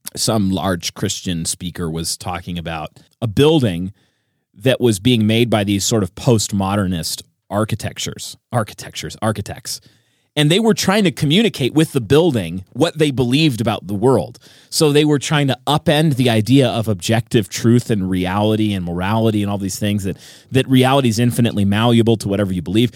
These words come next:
They were trying to communicate this. And so the building was, like, all misshapen and it looked impossible. And, you know, you get staircases to nowhere and all kinds of stupid stuff like that.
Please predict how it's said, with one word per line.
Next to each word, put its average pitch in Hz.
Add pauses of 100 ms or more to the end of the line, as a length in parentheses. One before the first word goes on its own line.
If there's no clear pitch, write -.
(140)
They 151
were 190
trying 180
to -
communicate 147
this. 110
And 120
so 139
the 123
building 127
was, 117
like, 110
all 107
misshapen 123
and -
it 95
looked 113
impossible. 110
And, 90 (320)
you 117
know, 107
you 117
get 113
staircases 107
to 110
nowhere 143
and 127
all 113
kinds 110
of 92
stupid 110
stuff 104
like 90
that. 123